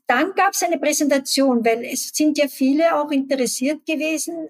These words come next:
was ist denn in der anderen Gruppe besprochen worden? Da hätte ich auch noch was zu sagen.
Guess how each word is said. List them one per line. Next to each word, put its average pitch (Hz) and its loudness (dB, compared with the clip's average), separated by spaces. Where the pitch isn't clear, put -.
was 247 -2
ist 262 -2
denn 254 2
in 240 0
der 233 2
anderen 311 0
Gruppe 214 -4
besprochen 202 -8
worden? 208 -2
Da 220 0
hätte 240 -2
ich - 0
auch 302 2
noch 262 0
was 190 -4
zu - -6
sagen. 202 -4